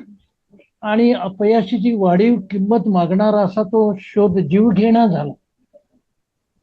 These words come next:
आणि त्यांनी पुढे फार भा-, महत्वाचं वाक्य टाकलंय की जणू विंगेमध्ये मृत्यू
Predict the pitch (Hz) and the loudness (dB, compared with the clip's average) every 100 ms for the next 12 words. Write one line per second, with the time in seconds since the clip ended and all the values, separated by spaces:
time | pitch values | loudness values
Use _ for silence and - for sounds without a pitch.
0 | _ _ _ - 180 190 214 220 196 214 | _ _ _ -12 -6 -2 0 0 2 0
1 | - 208 240 185 175 180 - _ 196 175 | 0 -2 -2 -2 -4 -4 -12 _ -8 -4
2 | 196 220 220 226 202 185 202 190 175 151 | -4 -2 -2 0 0 -2 -8 -6 -8 -10
3 | 151 _ _ _ _ _ - 226 151 202 | -14 _ _ _ _ _ -6 -4 0 2
4 | 214 247 214 202 202 202 247 233 202 180 | 4 4 4 2 0 2 2 2 0 -2
5 | 143 - _ _ _ _ _ 185 185 185 | -4 -16 _ _ _ _ _ -2 2 2
6 | 196 190 - 254 220 | 0 -6 -2 2 2